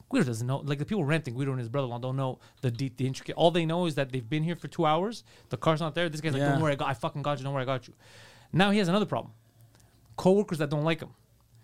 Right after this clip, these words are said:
Speaker 1: He's dealing with them who are trying to fu-, "No, you can't have that car. You can't have this." So now he's managing the issue of internally them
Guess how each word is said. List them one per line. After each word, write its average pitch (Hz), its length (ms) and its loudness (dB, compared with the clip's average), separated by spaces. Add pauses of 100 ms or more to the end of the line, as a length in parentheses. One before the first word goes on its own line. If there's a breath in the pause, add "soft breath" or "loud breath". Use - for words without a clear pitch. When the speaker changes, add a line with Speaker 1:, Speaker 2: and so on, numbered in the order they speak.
(240)
Speaker 1:
He's 143 180 2
dealing 185 340 2
with 127 180 -4
them 131 180 -8
who 143 140 -4
are 139 80 0
trying 165 200 -2
to 156 40 -4
fu-, - 160 -6
"No, 160 80 0
you 147 80 -2
can't 135 200 -2
have 156 180 0
that 151 160 0
car. 156 180 2
You 135 80 0
can't 151 220 0
have 135 140 -2
this." 156 200 -2
So - 180 -4
now 190 260 4
he's 196 200 -2
managing 160 640 -4 (420 soft breath)
the 156 300 2
issue 190 260 0
of 135 140 -4
internally 190 600 0
them 147 440 0